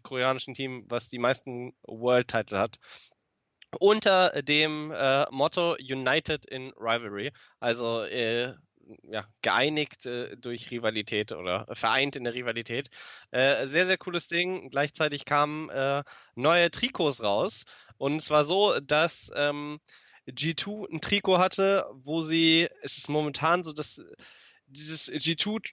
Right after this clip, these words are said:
Trikot hat von, ich weiß nicht, von der einen, von der Schulter bis nach unten links einmal kross über den Bauch rüber, so eine Art, äh, so eine Art Streifen. Und den Streifen haben sie unterbrochen und Ocelot ist ja so ein, äh,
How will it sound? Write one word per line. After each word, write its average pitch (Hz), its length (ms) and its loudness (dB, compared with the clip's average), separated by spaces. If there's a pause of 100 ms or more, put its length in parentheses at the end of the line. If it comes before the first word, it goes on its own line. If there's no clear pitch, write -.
(140)
Trikot 190 520 4
hat 175 240 2
von, 165 480 2
ich - 120 -4
weiß 120 180 0
nicht, 104 180 -4 (100)
von 139 160 0
der 143 120 4
einen, 175 320 2
von 151 160 -2
der 147 80 2
Schulter 220 500 2
bis 185 200 -8
nach 175 120 2
unten 170 260 -6
links 220 280 2
einmal 190 380 4
kross - 380 2
über 220 280 0
den 190 180 -2
Bauch 175 280 2
rüber, 214 380 0 (360)
so 131 140 2
eine 160 160 6
Art, 156 460 2
äh, 147 400 0 (260)
so - 140 -4
eine 151 100 4
Art 156 180 2
Streifen. 160 760 0 (540)
Und 139 180 -6
den 180 140 2
Streifen 175 540 0
haben 180 160 -4
sie 175 120 -8
unterbrochen 175 720 -2
und 151 340 -8
Ocelot 160 560 0
ist - 100 -12
ja 156 100 0
so 147 100 -6
ein, 151 300 -4
äh, 135 420 2